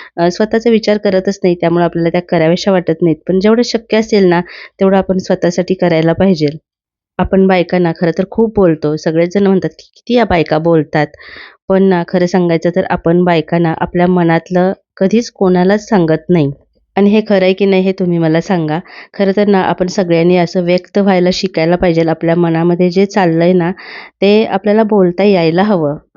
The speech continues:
म्हणजे खूप वेळा तर असं होतं बघा, आपल्याला कुणाला तरी काहीतरी सांगावंसं वाटतं, की बाबा WhatsApp-ला सुद्धा मेसेज करताना आपण कितीतरी वेळेला टाईप केलेला असतो, पुन्हा डिलीट केलेला असतो, बोलू की नको या संभ्रमामध्ये आपण असतो. पण योग्य ठिकाणी व्यक्त हा-,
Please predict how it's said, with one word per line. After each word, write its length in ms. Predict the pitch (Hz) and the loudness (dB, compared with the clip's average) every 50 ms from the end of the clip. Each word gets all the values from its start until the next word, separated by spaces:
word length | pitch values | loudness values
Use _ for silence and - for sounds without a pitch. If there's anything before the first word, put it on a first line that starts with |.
| _ _ _ _ _ _ _ _ _ _ _ - | _ _ _ _ _ _ _ _ _ _ _ 0
म्हणजे 220 | 208 190 190 220 214 220 | 0 2 2 0 0 0
खूप 220 | - 220 202 208 | 0 0 2 2
वेळा 120 | 202 190 190 190 | 2 0 0 0
तर 60 | 196 | 0
असं 260 | 175 - 185 - 208 | -2 -2 -2 -2 0
होतं 220 | 196 196 190 185 180 | -2 0 0 0 0
बघा, 140 | 175 170 156 | 2 2 0
आपल्याला 280 | 151 - 160 160 160 | -2 -2 -2 -2 -2
कुणाला 240 | 160 - 170 160 160 156 | -2 -2 -2 -2 -2 -2
तरी 100 | 175 175 | -4 -4
काहीतरी 360 | 170 - 185 180 - 175 185 | -2 -2 -2 -2 -2 -4 -4
सांगावंसं 540 | 180 - 196 185 175 165 156 160 170 - 190 | -2 0 2 2 2 2 2 0 0 0 -2
वाटतं, 180 | 180 175 - 160 160 | -2 -2 -2 -6 -4
की 80 | 180 180 | -2 0
बाबा 240 | 185 185 185 185 | 0 2 2 2
WhatsApp-ला 400 | 175 170 - - - 170 - 185 | 0 -2 -4 -6 -8 -6 -2 -2
सुद्धा 320 | 190 190 190 175 165 160 180 - - - - - - - - | -4 -2 -2 -2 -2 -2 -2 -4 -8 -20 -20 -20 -14 -4 0
मेसेज 380 | 185 185 180 175 190 180 175 | 0 0 0 0 0 -2 -2
करताना 360 | - - 165 - 170 165 170 160 | -2 -4 -4 -2 -2 -2 -2 -2
आपण 300 | 160 - 165 165 165 - - - _ _ | -4 -4 -4 -4 -4 -4 -8 -12 _ _
कितीतरी 400 | - 208 214 226 214 214 202 196 | -6 -2 -2 0 0 2 2 4
वेळेला 240 | 185 180 170 170 170 | 4 2 2 2 0
टाईप 220 | 175 - 175 175 170 - - | 0 0 -2 -4 -2 -2 -2
केलेला 240 | 185 180 180 185 | 0 0 2 2
असतो, 240 | 180 180 - - 180 | 0 0 0 -2 -2
पुन्हा 320 | 180 - 185 185 180 185 180 | 0 2 2 2 2 2 2
डिलीट 320 | 185 185 185 180 180 175 - | 2 2 2 2 0 0 0
केलेला 260 | 180 170 165 165 170 | 0 0 2 2 0
असतो, 320 | 175 170 - 165 160 160 | 0 -2 0 0 0 0
बोलू 320 | - 170 170 175 175 175 175 | 0 0 0 2 2 2 0
की 180 | 175 - 202 | 0 0 0
नको 320 | 196 190 175 180 - 165 170 165 - - - - - - | 2 2 0 0 -2 -4 -4 -4 -8 -20 -20 -20 -10 -4
या 140 | 185 180 185 | -2 -2 -2
संभ्रमामध्ये 680 | 190 190 202 185 170 170 165 165 180 185 190 190 185 190 | 0 0 2 2 2 2 2 2 2 2 2 2 2 0
आपण 300 | 180 180 - 170 170 170 | 0 0 -2 -2 0 -2
असतो. 300 | 175 - - - 160 160 - _ _ - - - _ - | -2 -4 -6 -8 -10 -10 -10 _ _ -20 -20 -16 _ -2
पण 160 | 185 185 196 - - | 0 2 2 2 2
योग्य 400 | 196 202 214 214 214 202 240 240 | 2 2 2 2 2 0 -2 0
ठिकाणी 380 | 233 247 233 226 214 202 208 208 | 0 0 0 0 0 2 2 2
व्यक्त 280 | 202 190 196 - - | 2 0 -2 -2 -4
हा-, 220 | 190 202 202 185 | -2 0 0 -2